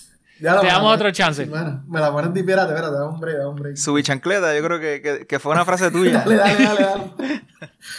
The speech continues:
Speaker 1: Dale.
Speaker 2: Bueno, ya lo saben. Eh, como quiero, como lo quieran poner. Si nos quieren poner su bizarreta
Speaker 1: No,
Speaker 2: o su chancleta.
Speaker 1: bueno.
Speaker 3: Su, tiene que ser su chancleta.
Speaker 2: Ok,
Speaker 1: No, no, el
Speaker 2: está.
Speaker 1: hashtag va a ser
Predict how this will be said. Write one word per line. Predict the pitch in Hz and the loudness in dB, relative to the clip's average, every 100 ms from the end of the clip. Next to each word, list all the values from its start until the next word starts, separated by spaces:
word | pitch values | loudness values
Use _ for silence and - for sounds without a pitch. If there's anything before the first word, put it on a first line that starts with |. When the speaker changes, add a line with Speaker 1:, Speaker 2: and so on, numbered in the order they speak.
| - 165 - | -16 -16 -4
Speaker 1:
Dale. | 143 143 143 - - - - | -2 -2 -6 -12 -16 -20 -8
Speaker 2:
Bueno, | 185 196 | -2 2
ya | 170 165 | 4 4
lo | 196 | 4
saben. | 190 185 160 147 156 | 2 2 2 0 -4
Eh, | 160 180 185 | -2 -2 -2
como | - 214 208 | 0 0 2
quiero, | 214 214 | 2 2
como | 220 214 | 2 4
lo | 214 | 2
quieran | 214 233 | 2 0
poner. | 226 214 156 | 2 2 2
Si | 131 160 | -2 -2
nos | 151 | 0
quieren | 190 202 196 | 0 0 0
poner | 202 196 190 | 0 0 0
su | 196 | -2
bizarreta | 185 185 180 202 202 208 | 0 0 2 2 4 2
Speaker 1:
No, | 175 | 2
Speaker 2:
o | 175 | 0
su | 190 175 | -2 -2
chancleta. | 175 170 202 220 226 226 | -2 -2 2 4 4 2
Speaker 1:
bueno. | 226 | 0
Speaker 3:
Su, | - 147 143 | -6 -10 -8
tiene | 139 139 | -6 -4
que | 143 | -2
ser | 170 | -4
su | 151 147 | -2 -4
chancleta. | 135 123 120 117 104 101 _ _ _ | -2 -4 -2 -2 -4 -14 _ _ _
Speaker 2:
Ok, | 127 135 113 104 | -16 -14 -10 0
Speaker 1:
No, | 165 | 2
no, | 165 | 2
el | 151 | 2
Speaker 2:
está. | 135 | 0
Speaker 1:
hashtag | 165 190 190 | 0 -2 0
va | 196 | -2
a | |
ser | 190 196 214 | -2 -4 -6